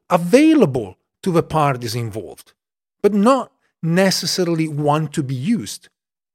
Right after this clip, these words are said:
However, the British and the introduction of organized violence as a possibility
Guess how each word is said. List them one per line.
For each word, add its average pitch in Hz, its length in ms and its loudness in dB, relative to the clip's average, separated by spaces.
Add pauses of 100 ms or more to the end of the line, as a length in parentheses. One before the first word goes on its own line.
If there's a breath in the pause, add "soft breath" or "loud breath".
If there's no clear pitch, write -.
(1000)
However, 160 360 -2 (340 loud breath)
the 165 80 2
British 226 600 6
and 165 140 0
the 165 80 4
introduction 165 760 -2 (120)
of 135 260 -2
organized 156 720 0
violence 143 760 0 (300)
as 151 400 -2 (440)
a 143 60 -2
possibility 131 960 -2